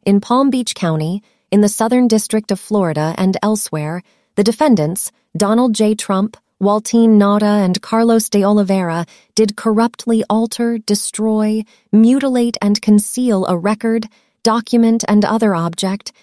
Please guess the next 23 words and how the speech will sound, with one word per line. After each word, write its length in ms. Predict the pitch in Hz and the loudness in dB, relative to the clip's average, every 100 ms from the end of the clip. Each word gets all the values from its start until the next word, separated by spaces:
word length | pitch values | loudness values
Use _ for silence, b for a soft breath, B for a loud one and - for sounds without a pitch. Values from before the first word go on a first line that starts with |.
| _ - | _ 0
and 120 | 220 | 0
attempted 480 | 214 277 302 - - | 0 -4 -2 -4 -4
to 80 | |
do 180 | 170 165 | -4 -4
so, 380 | - 165 165 214 _ _ _ | -4 -6 -8 -10 _ _ _
with 160 | 226 220 | -2 2
the 100 | 247 | 2
intent 440 | 233 - 247 240 | 2 0 -2 -2
to 160 | - 233 | -2 2
impair 440 | 220 214 233 247 | 2 0 -4 -2
the 160 | 247 233 | 0 -2
object's 520 | 208 208 202 214 - | -2 -2 0 -2 0
integrity 720 | 202 208 - 247 226 233 233 226 | 0 0 0 -4 -2 0 0 0
and 160 | 196 | 0
availability 800 | 196 190 214 220 202 208 196 196 | 0 0 0 2 2 0 0 -2
for 160 | 214 214 | -2 -2
use 460 | 190 220 220 - | 0 0 0 -2
in 100 | - | 2
an 100 | 202 | 4
official 440 | 208 - 214 196 190 | 2 0 -4 -2 -4
proceeding. 600 | 190 - 156 - - - _ _ _ _ - | -4 -6 -8 -12 -16 -20 _ _ _ _ -4
That 160 | 196 170 | -2 -2
is, 360 | 165 196 - | -4 -6 -10